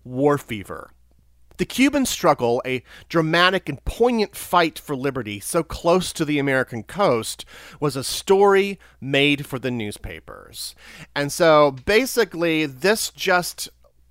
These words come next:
allowed the newspapers to use this war to sell as many newspapers as possible.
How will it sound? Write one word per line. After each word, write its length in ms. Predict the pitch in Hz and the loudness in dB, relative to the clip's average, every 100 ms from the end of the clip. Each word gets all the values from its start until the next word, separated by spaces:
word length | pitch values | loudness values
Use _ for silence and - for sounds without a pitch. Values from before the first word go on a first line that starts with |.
| - | -4
allowed 760 | 170 156 165 185 208 220 165 | -2 -2 2 4 4 -2 -6
the 120 | 135 165 | -6 -2
newspapers 960 | 156 156 - 147 120 123 117 117 - - - _ | -2 -4 -6 -8 -6 -4 -4 -4 -10 -18 -20 _
to 260 | - 196 160 _ | -12 -10 -12 _
use 560 | - 123 135 190 202 180 160 | -20 -8 0 2 2 -4 -4
this 260 | 180 170 | -2 -2
war 540 | 147 147 147 151 160 170 - - _ - | -4 -4 0 2 0 -4 -16 -20 _ -12
to 200 | - 151 | -4 -4
sell 680 | - - 175 165 165 160 - | -4 -2 2 4 6 2 -2
as 160 | 120 | -8
many 300 | 131 151 151 | -2 0 0
newspapers 800 | 143 131 - 127 113 113 113 - - | -2 -6 -8 -12 -8 -8 -8 -12 -16
as 120 | 107 | -14
possible. 640 | - 98 - 78 71 50 | -8 -8 -8 -14 -16 -16